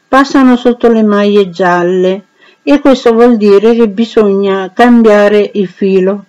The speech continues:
anche perché stanno tutti e due a destra e così deve essere. E allora riprendiamo il filo giallo, filo giallo,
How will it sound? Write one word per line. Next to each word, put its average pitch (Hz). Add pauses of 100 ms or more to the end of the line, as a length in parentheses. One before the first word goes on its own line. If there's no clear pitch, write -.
(400)
anche 208
perché 202
stanno 202
tutti 233
e 214
due 196
a 196
destra 220
e 180
così 208
deve 180
essere. 180 (320)
E 311
allora 302
riprendiamo 226
il 208
filo 196
giallo, 185 (1120)
filo 190
giallo, 226